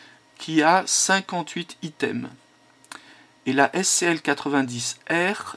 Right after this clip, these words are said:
Symptom Checklist, qui a quatre-vingt-dix items, sont les instruments les plus utilisés. Le nombre d'items recensés dans chaque questionnaire est souvent important,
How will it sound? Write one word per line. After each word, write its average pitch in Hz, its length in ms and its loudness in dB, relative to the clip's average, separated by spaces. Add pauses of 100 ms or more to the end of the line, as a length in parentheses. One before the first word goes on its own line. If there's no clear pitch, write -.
(120)
Symptom 156 600 0
Checklist, 151 760 -4 (240)
qui 147 240 -4
a 147 160 0 (140)
quatre-vingt-dix 143 680 -4
items, 147 520 -2 (680)
sont 165 240 0
les 156 180 6
instruments 180 460 0
les 170 80 -2
plus 160 260 -4
utilisés. 123 520 -6 (580)
Le 120 120 2
nombre 147 360 2
d'items 143 640 -4 (480)
recensés 180 640 0
dans 151 140 0
chaque 143 240 -4
questionnaire 135 560 -2
est 160 80 -2
souvent 139 320 -8
important, 151 640 -4